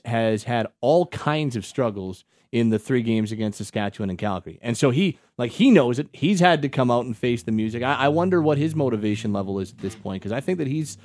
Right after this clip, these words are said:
the type of guy that, that wants to prove some of those doubters wrong. I just think you've got this opportunity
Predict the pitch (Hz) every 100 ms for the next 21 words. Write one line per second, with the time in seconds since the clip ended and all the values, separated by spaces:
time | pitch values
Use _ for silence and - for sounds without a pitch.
0 | - - 120 151 131 120 123 127 113 101
1 | 107 107 123 135 - 107 113 110 123 113
2 | 107 95 107 107 98 110 135 135 - 202
3 | 208 - 170 143 117 123 147 - 139 143
4 | - 110 127 135 120 104